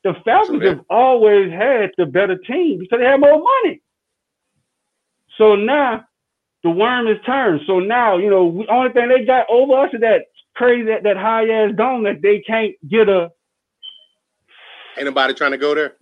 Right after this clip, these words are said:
Speaker 2: <laughs>
Speaker 1: You know what I'm saying? <laughs> So that's why, you know, we've actually caught up with them. You know what I'm saying? So shout out to Drew Brees and the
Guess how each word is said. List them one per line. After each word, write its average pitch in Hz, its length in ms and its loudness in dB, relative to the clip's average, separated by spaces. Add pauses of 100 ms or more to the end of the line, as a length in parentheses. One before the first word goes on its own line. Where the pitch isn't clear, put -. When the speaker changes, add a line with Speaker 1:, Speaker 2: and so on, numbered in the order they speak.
Speaker 2:
<laughs> - 140 -6 (920)
Speaker 1:
You 254 80 6
know 285 100 8 (140)
what 285 100 -6
I'm 285 380 6 (160)
saying? - 420 0 (160)
<laughs> - 260 -20
So 202 440 0 (600)
that's 277 280 4
why, 214 240 2
you 208 80 -2
know, 190 100 0
we've 190 240 -4
actually 196 380 -4
caught 170 260 -6
up 147 140 -6
with 120 140 -18
them. 107 140 -12
You 139 60 -2
know 156 80 -2
what 151 60 -6
I'm 151 60 -12
saying? 151 180 -8
So 156 160 -8
shout 180 160 0
out 165 180 -2
to 156 80 -4
Drew 143 180 -4
Brees 143 360 2
and 123 80 -6
the 120 40 -10